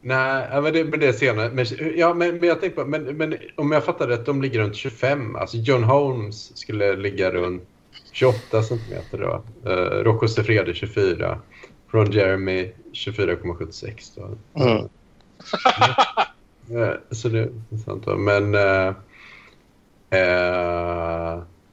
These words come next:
Speaker 1: jag vet inte vad Shane Diesel ligger på. Men det är nog väldigt, den är ju väldigt tjock också.
Speaker 2: Ja, men tydligen, John Holmes skulle ju tydligen ha haft trettiofyra.
Speaker 1: Nej,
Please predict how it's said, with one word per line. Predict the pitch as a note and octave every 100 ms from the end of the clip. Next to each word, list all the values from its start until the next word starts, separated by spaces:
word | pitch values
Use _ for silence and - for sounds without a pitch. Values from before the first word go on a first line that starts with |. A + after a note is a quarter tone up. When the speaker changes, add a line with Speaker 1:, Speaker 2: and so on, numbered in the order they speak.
| _
Speaker 1:
jag | B2
vet | F3
inte | D#3
vad | D3 A2+
Shane | A#2 G#2+
Diesel | G#2+ F#2 - A#2
ligger | G2+ E2+
på. | - E2+
Men | A#2 B2+
det | A2+
är |
nog | F#2 F2
väldigt, | F#2 E2+ A2+
den | A#2+
är | A2
ju | G2
väldigt | F2 -
tjock | G#2+ A2 _ -
också. | - A3+
Speaker 2:
Ja, | -
men | D3 C#3
tydligen, | D#3+ D3+ F3 D#3+
John | D3 C3
Holmes | C3+ F3 G3+
skulle | -
ju | D3
tydligen | C#3 B2
ha | A#2
haft | A#2+
trettiofyra. | - C3 - C3 C3 A2 B2+ - - _ _ _ _ _ _ _ _ _ _
Speaker 1:
Nej, | - - - -